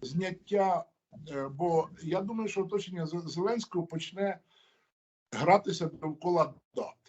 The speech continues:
Е, а частина, я от відчуваю, що місцеве самоврядування деяке, от я дивився, вже з'явилися, е, відозви місцевого самоврядування щодо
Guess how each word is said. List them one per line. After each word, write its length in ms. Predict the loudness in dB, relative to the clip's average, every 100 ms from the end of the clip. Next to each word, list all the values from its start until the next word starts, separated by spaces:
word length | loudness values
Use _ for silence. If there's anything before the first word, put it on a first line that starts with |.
| _ _ _ _ _ _ -6
Е, 380 | -4 -2 -2 -4 _ _ _ 0
а 440 | 2 4 2 0 -6
частина, 580 | -8 -10 -8 -8 -4 -6 -4 -8 -6 -14 -16 -6
я 360 | -2 4 6 6
от 120 | 2 -8 -4
відчуваю, 680 | -2 -2 -2 4 4 6 0
що 760 | -2 -8 6 8 8 4 0 -4 -8 -8 -8
місцеве 540 | -6 -6 -2 0 2 2
самоврядування 1000 | 2 -2 -2 -4 -8 -2 0 2 2
деяке, 580 | 0 0 -2 -4 -6 -8 -8 _ _ _
от 160 | -12 4
я 140 | 6
дивився, 440 | 6 2 -2 0 0
вже 260 | 6 6
з'явилися, 560 | 6 2 0 -2 -2 -2
е, 100 | -2 0
відозви 680 | 0 0 2 2 2 0 -6
місцевого 420 | -6 -2 -2 -2
самоврядування 840 | -8 -8 -8 -8 0 0 0 -4
щодо 540 | -10 -6 -4 -2 -4